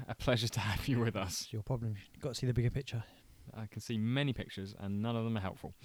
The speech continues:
Speaker 1: Anyway, um, let's dive straight in. Dan, how are you?
Speaker 2: Oh, did we introduce it? We did. I
Speaker 1: We
Speaker 2: did.
Speaker 1: kind of. I did, I
Speaker 2: Yeah.
Speaker 1: think I did as well, didn't I?
Speaker 2: I think so.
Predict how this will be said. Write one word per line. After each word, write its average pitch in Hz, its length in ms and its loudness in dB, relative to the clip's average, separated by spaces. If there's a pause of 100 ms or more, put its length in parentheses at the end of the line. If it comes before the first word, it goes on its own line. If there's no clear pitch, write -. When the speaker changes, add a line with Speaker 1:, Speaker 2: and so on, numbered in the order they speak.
(500)
Speaker 1:
Anyway, 139 320 4 (100)
um, 147 400 4 (380)
let's - 280 -2 (140)
dive 127 300 4
straight 123 240 0
in. 170 120 2
Dan, 175 200 2
how 196 180 2
are 240 140 4
you? 110 240 2
Speaker 2:
Oh, 233 240 -2 (400)
did 143 100 -6
we 226 100 -4
introduce 160 440 -6
it? 202 120 -10 (120)
We 202 100 -8
did. - 240 -18 (280)
I 143 80 -2
Speaker 1:
We 143 80 -4
Speaker 2:
did. 127 140 -14
Speaker 1:
kind 131 360 -2
of. - 100 -12
I 131 180 6
did, 349 220 -2
I 139 100 2
Speaker 2:
Yeah. 135 40 2
Speaker 1:
think 120 220 -4
I 135 140 0
did 85 180 -6
as 90 100 -8
well, 120 140 -4
didn't 156 160 -6
I? 127 440 -10
Speaker 2:
I - 40 -8
think - 200 -18
so. - 140 -12